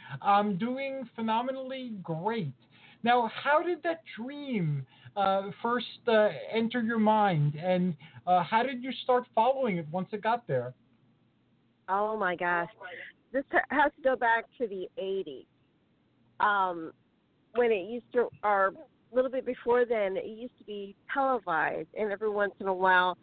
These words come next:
Speaker 2: you know, if
Speaker 1: I
Speaker 2: you
Speaker 1: remember
Speaker 2: twist the
Speaker 1: that.
Speaker 2: rabbit ears on top, <laughs> yeah, you twist the
Speaker 1: Yes.
Speaker 2: top of the rabbit ears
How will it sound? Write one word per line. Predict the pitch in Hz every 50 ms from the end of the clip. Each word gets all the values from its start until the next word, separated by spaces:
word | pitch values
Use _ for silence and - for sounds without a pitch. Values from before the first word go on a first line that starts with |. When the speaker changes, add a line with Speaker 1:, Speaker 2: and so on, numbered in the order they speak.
| _ - - - - - -
Speaker 2:
you | 226 240
know, | 247 247 - -
if | - 175
Speaker 1:
I | 185
Speaker 2:
you | 190
Speaker 1:
remember | 202 226 269 269
Speaker 2:
twist | 277 302 226
the | 202
Speaker 1:
that. | 240 233
Speaker 2:
rabbit | 220 220 220 220 214 214
ears | 214 220 220 214 -
on | 220 208 220 208 -
top, | - 233 247 - 494
<laughs> | 480 -
yeah, | 247 240 - 453 - 339 381 403 370 370 - 285 370 415 339 - -
you | 285 240
twist | - 311 311 311 220
the | 233 262
Speaker 1:
Yes. | 240 -
Speaker 2:
top | - - 302 262
of | 285
the | 269 269
rabbit | 247 247 233 240 247 247 254 247
ears | 254 254 254 262 269